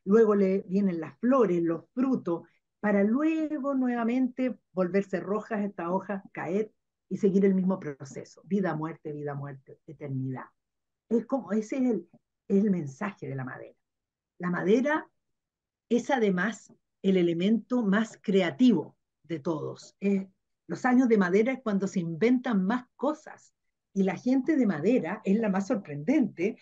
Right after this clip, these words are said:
porque están siempre mutando, están siempre, son tremendamente creativos y, y además son personas que, mira, pueden empezar sus vidas como albañiles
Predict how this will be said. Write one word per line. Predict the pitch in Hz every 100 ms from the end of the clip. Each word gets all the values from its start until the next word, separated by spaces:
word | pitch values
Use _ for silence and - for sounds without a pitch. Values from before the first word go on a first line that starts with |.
| _
porque | - 190
están | - - 262
siempre | - 208 254 254 240
mutando, | 170 139 262 220 139 143
están | 147 - 190 202
siempre, | 220 214 240 247 - - _
son | - 226 202
tremendamente | 196 190 214 214 214 202 202
creativos | 175 151 135 - 240 165 185 214 - _ _
y, | - 185 175 160 - _ _ _
y | 175
además | 196 180 185 254 - _
son | - 254
personas | 214 - 240 254 247
que, | 190
mira, | 233 170 139
pueden | 202 202 190
empezar | 175 180 - 202 196 - _
sus | - 185 151
vidas | 202 208 196 -
como | 185 175 165 160
albañiles | 165 160 156 165 220 302 339